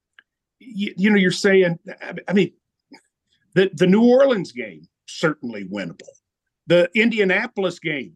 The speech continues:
I mean, you had the ball with a chance to go tie right at the end there too, even on a day where you'd given up a hundred ninety-three rushing yards. So I don't think it's as far away. I think the frustration comes, and, and rightfully so,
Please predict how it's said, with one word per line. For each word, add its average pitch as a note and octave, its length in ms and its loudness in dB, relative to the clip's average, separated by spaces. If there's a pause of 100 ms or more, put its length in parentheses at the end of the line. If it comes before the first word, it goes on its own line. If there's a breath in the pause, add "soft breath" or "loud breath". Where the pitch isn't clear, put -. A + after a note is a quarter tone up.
I F3 60 -8
mean, F3 160 -2
you F3 100 -8
had E3 220 -2
the E3+ 80 -4
ball D#3+ 260 -2
with F#3 160 -4
a E3 40 -16
chance E3 340 -10
to C3 80 -20
go D#3+ 160 -4
tie D#3+ 300 0
right E3+ 280 -4
at F3 120 -12
the E3+ 120 -6
end F3 220 -4
there F#3+ 180 2
too, G#3+ 460 -6 (260)
even F#3 300 0
on F3+ 120 0
a F3 40 0
day F3 240 2
where E3+ 160 0
you'd E3 180 -8
given E3 220 -4
up E3+ 140 -6
a D3+ 40 -14
hundred D#3 260 -8
ninety-three E3 500 -4
rushing G3 380 -4
yards. C3+ 300 -6
So E3 380 -2 (1000)
I - 60 -8
don't A3+ 320 -4
think A#3 260 -6
it's F#3 220 -2
as D#3+ 100 -10
far F3+ 320 -2
away. E3 480 -6
I D3+ 60 -12
think E3+ 240 -10
the - 80 -16
frustration E3 880 -2
comes, C#3 720 -6 (640)
and, F#3+ 180 0
and F3 160 2
rightfully E3+ 480 0
so, F3+ 480 0